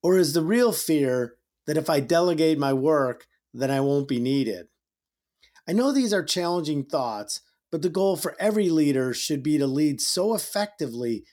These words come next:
that they themselves are indeed no longer needed for the task. Here's the thing. You may not be needed for that task,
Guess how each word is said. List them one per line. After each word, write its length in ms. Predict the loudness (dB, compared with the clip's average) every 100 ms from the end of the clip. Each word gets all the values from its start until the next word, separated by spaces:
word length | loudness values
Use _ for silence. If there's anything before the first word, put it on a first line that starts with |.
| _ _ -6
that 200 | -6 0
they 200 | 4 4
themselves 680 | 2 0 0 2 2 2 0
are 140 | 0
indeed 400 | 0 0 0 0
no 160 | -2 0
longer 400 | 0 0 -2 -2
needed 440 | -2 0 -2 -2
for 120 | -4 -4
the 120 | -4
task. 680 | -2 -4 -4 -8 -10 -10 -14 _ _ _ _ _ _ _ _
Here's 280 | 0 2 0
the 120 | -2
thing. 380 | 0 -2 -4 -10 _ _ _ _ -4
You 160 | 0
may 220 | 4 4
not 240 | 2 0 2
be 100 | 2
needed 460 | 2 2 2 -2
for 100 | -4
that 300 | -2 -4 -6
task, 560 | -10 -10 -12 -10 -12